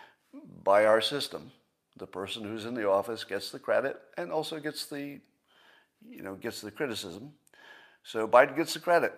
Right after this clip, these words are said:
He was in office. Um, we know that, uh, here's another thing that looks good, actually,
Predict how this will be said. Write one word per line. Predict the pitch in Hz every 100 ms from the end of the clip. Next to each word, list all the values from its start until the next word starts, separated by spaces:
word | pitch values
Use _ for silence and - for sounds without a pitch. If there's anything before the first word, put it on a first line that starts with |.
| 95
He | 110
was | 104
in | 113
office. | 117 123 - - _ _ _ _ - - - -
Um, | 123 135 139 131 - - _ - _ _ _ _ _ _ _ _ _ _
we | 113 123 151 151
know | 160 185 196
that, | 170 160 -
uh, | 143
here's | 147 156
another | 170 185 139
thing | 113 98
that | 67
looks | 95 -
good, | 90 73 _ -
actually, | 85 78 - 113